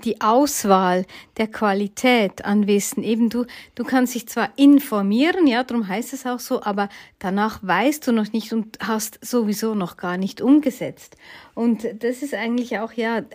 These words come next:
auch das, die Quellen, ja, die sind auch zu prüfen. Und <laughs> gerade im Kryptomarkt, es ist so krass. Wir haben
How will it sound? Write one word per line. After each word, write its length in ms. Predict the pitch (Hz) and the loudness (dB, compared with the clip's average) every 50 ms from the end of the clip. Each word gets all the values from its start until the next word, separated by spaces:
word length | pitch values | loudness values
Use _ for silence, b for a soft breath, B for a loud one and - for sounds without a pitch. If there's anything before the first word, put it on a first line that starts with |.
| - | -12
auch 220 | - 226 220 - - | -10 -10 -10 -10 -8
das, 300 | - - 233 226 - - B B B B B B B B _ _ _ - - | -4 -2 -2 -2 -2 -8 B B B B B B B B _ _ _ -12 -12
die 140 | 247 - | -10 -8
Quellen, 760 | - - 233 240 233 240 277 339 370 381 294 220 202 202 190 | -6 -2 2 4 6 6 6 6 6 4 4 4 2 0 0
ja, 300 | 190 220 233 254 269 285 | 0 0 0 2 2 0
die 140 | 277 285 285 | 2 0 0
sind 280 | 277 294 294 269 240 - | 2 4 2 2 2 -2
auch 300 | 226 233 285 311 - - | -4 -4 -4 -4 -6 -12
zu 200 | - - 320 262 | -12 -10 -10 -10
prüfen. 580 | - - - 226 220 202 196 - - 226 226 | -10 -8 -6 -4 -4 -4 -4 -6 -4 -2 -2
Und 140 | 220 233 220 | -2 -2 0
<laughs> 0 | |
gerade 400 | - 262 214 220 247 - 285 311 | 0 -2 0 0 -4 -4 -4 -4
im 160 | 269 269 277 277 | -2 -2 -4 -4
Kryptomarkt, 760 | - 254 247 285 277 - - 269 247 226 208 202 202 - - | -4 -6 -6 -6 -6 -6 -4 -4 -4 -2 -4 -6 -8 -8 -10
es 140 | 214 214 - | -8 -6 -4
ist 260 | 254 240 247 - - | -6 -6 -6 -8 -4
so 300 | 240 247 269 294 320 311 | -2 0 0 0 -2 -4
krass. 460 | - - - 233 226 247 277 277 - | -8 -10 -6 -4 -4 -4 -4 -2 -2
Wir 120 | 262 254 | -2 0
haben 240 | 247 240 233 233 226 | 0 -2 -2 -4 -6